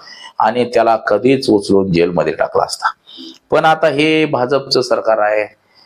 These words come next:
भाजपचं सरकार फक्त लोकांनी किती कालवा करू द्या, फक्त ऐकून घेतं, ऐकून घेतं, ऐकून घेतं. लय जर रेटा आला तर त्याच्यावरती गुन्हा दाखल करतं, ते बी अज्ञाताविरोधात. जसं सोमनाथ सूर्यवंशीवर,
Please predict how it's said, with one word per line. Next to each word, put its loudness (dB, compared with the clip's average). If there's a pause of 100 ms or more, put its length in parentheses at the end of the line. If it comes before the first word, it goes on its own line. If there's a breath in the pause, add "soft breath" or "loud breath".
(160 soft breath)
भाजपचं 2
सरकार 0
फक्त -2 (200)
लोकांनी 0
किती -2
कालवा 0
करू 0
द्या, 2
फक्त -4
ऐकून 2
घेतं, 2
ऐकून 0
घेतं, 2
ऐकून 0
घेतं. 0 (460 loud breath)
लय 4
जर 2
रेटा 2
आला 2 (140)
तर 4
त्याच्यावरती 0
गुन्हा 2
दाखल 0
करतं, 0
ते 0
बी 2
अज्ञाताविरोधात. 2 (540)
जसं 0
सोमनाथ 0
सूर्यवंशीवर, 2